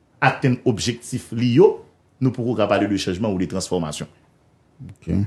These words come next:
Speaker 1: Et l'ajouter pour le dire, pendant qu'on parle de ça, il y a une nécessité pour nous agir résolument et immédiatement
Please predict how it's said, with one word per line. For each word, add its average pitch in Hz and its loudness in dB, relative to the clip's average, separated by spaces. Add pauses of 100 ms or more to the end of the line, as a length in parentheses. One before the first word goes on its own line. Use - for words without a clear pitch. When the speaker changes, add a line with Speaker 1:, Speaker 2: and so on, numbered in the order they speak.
(140)
Speaker 1:
Et 123 2
l'ajouter 123 4
pour 143 0
le 127 2
dire, 202 0 (460)
pendant 156 6
qu'on - -4
parle 135 4
de 123 0
ça, 180 0
il 143 4
y - 4
a - 4
une 135 4
nécessité 170 2
pour 131 0
nous 143 2
agir 135 0 (500)
résolument 220 6
et 202 2
immédiatement 202 4